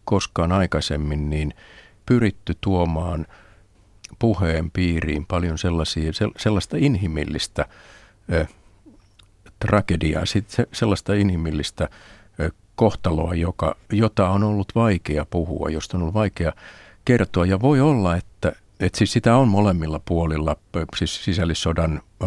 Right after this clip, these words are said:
molemmilta, molemmat puolet jättivät perinnökseen paljon, paljon vaikenemista, paljon hiljaisuutta,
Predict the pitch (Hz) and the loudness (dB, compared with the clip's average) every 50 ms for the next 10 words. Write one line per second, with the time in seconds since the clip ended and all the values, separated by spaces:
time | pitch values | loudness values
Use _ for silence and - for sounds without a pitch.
0 | 78 64 62 92 95 95 90 87 80 76 - - 101 95 110 107 98 87 85 - | -4 -2 0 2 2 2 2 2 0 -4 -4 0 2 4 4 4 4 2 -2 -6
1 | - - - 98 90 85 - - 113 123 120 - - - - 87 85 80 - - | -4 0 2 2 2 2 0 2 2 2 2 0 -2 -2 0 0 0 0 -2 -2
2 | - - 95 95 95 85 78 76 73 71 - - - - 80 - 78 - - - | 0 2 2 4 2 2 0 -2 -6 -6 -6 -6 -6 -4 -4 -4 -4 -6 -8 -12
3 | - - - - - - 98 95 95 87 85 80 82 87 - - - - 104 104 | -18 -20 -20 -12 -4 0 2 2 4 4 2 2 0 -2 -6 -4 0 0 2 2
4 | 95 90 80 95 95 95 90 - 87 80 76 78 73 - - 92 - 101 98 95 | 2 0 2 2 0 0 0 0 -2 -2 -2 -4 -4 -6 -8 -4 -2 0 2 2
5 | 82 82 87 95 87 85 76 67 - 71 69 - - - | 2 2 0 0 0 0 0 -2 -4 -4 -6 -6 -8 -10